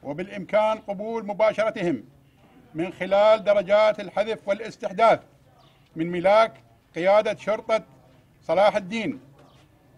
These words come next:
علما أنهم من العوائل التي تصدت للإرهاب،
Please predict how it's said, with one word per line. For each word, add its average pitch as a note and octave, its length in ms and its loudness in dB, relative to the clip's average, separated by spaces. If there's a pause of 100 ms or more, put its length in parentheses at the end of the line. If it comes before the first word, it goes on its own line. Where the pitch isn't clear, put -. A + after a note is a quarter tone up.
(100)
علما G#3 300 -2
أنهم F#3 680 -4
من F3 140 -6
العوائل G#3 640 0
التي G#3 300 -8
تصدت G3+ 560 -4
للإرهاب، G3+ 500 2